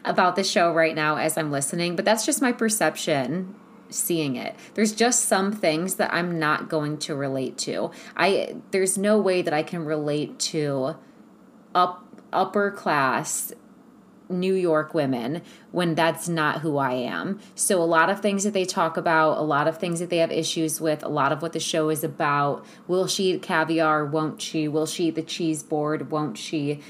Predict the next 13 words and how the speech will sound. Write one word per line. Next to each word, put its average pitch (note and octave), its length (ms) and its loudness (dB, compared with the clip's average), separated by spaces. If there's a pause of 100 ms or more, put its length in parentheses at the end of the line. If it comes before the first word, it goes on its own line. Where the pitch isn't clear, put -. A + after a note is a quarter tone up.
Should F3 360 0
Jenna E3 240 2
be D#3+ 140 0
wearing D3+ 440 0
this? D3 360 -2
Would D#3+ 260 -4
you F3+ 60 -4
go D#3+ 160 0
to D#3+ 80 2
this D#3+ 240 -2
restaurant? D3 640 -2 (240)
It's, - 280 -2 (140)
it's F#3+ 300 -2